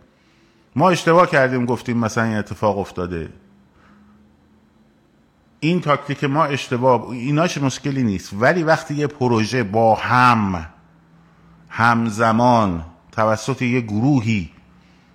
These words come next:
پابلیش می‌شه، خب، این یعنی خیانت.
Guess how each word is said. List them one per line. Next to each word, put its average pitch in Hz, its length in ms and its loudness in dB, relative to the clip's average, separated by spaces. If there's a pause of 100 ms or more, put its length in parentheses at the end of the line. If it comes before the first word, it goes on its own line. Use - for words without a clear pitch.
(220)
پابلیش 113 520 0
می‌شه، 156 680 0 (520)
خب، 139 380 -4 (840)
این 165 180 2
یعنی 170 180 2
خیانت. 127 880 2